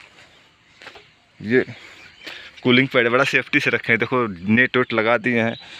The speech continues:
कि कोई कूलिंग पे-, कूलिंग पैड के पास जाए नहीं, ठीक है, समझ रहे हो बात को। ये कूलिंग पैड उस साइड भी है, इस साइड भी कूलिंग पैड है।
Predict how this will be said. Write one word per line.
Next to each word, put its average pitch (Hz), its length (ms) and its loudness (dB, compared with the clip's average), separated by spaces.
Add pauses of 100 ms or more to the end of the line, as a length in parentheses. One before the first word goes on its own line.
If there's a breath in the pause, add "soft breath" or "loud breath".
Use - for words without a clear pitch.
कि 117 80 -4
कोई 117 440 2 (140)
कूलिंग 120 220 2
पे-, 117 400 2
कूलिंग 120 260 2
पैड 113 240 0
के 110 60 -10
पास 104 260 2
जाए 101 320 2
नहीं, 95 180 -4
ठीक - 320 -10
है, 135 60 -6
समझ 151 280 -4
रहे 107 120 0
हो 92 60 -4
बात 92 160 -2
को। 95 160 -12 (500 loud breath)
ये 117 80 0
कूलिंग 123 340 0
पैड 120 220 2
उस 117 160 -6
साइड 123 220 2
भी 127 160 0
है, 131 160 2
इस 117 80 -2
साइड 113 220 2
भी 113 100 -4
कूलिंग 110 320 0
पैड 98 220 -4
है। 104 120 -10